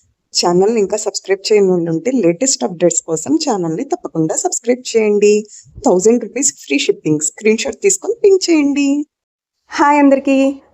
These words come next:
welcome to Saree Blossoms. ఛానల్ని ఇంకా సబ్స్క్రైబ్ చేయని వాళ్ళు ఉంటే తప్పకుండా సబ్స్క్రైబ్ చేసుకోండి.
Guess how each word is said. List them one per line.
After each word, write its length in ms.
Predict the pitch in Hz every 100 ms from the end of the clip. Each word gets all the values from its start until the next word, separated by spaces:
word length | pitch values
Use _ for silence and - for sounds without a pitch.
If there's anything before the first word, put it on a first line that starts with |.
| -
welcome 360 | 185 185 220
to 100 | 220
Saree 260 | 339 320 285
Blossoms. 500 | 254 262 262 262 269 - - _ _ -
ఛానల్ని 320 | 202 226 262
ఇంకా 160 | 240 262
సబ్స్క్రైబ్ 580 | 262 - - 233 233 240
చేయని 160 | 220
వాళ్ళు 180 | 208 190
ఉంటే 180 | 190 285
తప్పకుండా 520 | 311 320 - 185 190
సబ్స్క్రైబ్ 560 | 349 381 - 247 247 240
చేసుకోండి. 720 | 233 - 220 214 220 214